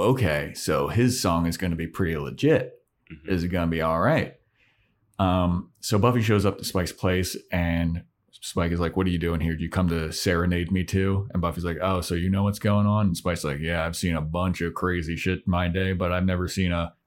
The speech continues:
Speaker 1: blah, blah, blah demon sing to a blah, blah, blah thing."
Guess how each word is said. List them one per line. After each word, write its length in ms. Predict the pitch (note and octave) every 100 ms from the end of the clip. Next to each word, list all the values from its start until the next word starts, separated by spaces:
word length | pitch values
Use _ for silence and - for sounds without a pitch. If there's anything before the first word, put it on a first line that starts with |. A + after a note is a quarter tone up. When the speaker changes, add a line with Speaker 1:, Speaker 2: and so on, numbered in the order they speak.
| -
Speaker 1:
blah, 240 | F2 F2
blah, 140 | F2 D2+
blah 300 | C#2 D2 D#2
demon 420 | D#2 D#2+ D#2+ D#2+
sing 340 | - F2+ E2+
to 160 | E2+ E2
a 40 |
blah, 300 | D2+ E2 F#2
blah, 140 | E2 D2
blah 240 | D2 C#2+
thing." 360 | C#2+ D2 D2+